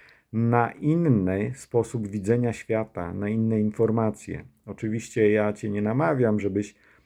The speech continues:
oglądał jakichś strasznych głupot, Natomiast chodzi tutaj o to, żeby powstawały nowe połączenia neuronalne w mózgu,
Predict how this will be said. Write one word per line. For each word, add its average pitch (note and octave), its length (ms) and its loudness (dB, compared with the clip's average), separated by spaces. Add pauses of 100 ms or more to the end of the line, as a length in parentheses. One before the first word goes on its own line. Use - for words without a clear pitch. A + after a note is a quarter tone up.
(160)
oglądał G#2+ 420 4
jakichś G#2+ 280 -2
strasznych G2+ 500 -4
głupot, G2+ 640 -2 (800)
Natomiast A2+ 760 0
chodzi A#2+ 360 -4
tutaj B2+ 460 0
o C3+ 180 0 (100)
to, G2+ 340 -2 (360)
żeby G2 520 2
powstawały A2+ 680 0
nowe A2 300 2
połączenia G#2 960 0
neuronalne G#2 1160 2
w F#2+ 100 -16
mózgu, A2+ 580 -2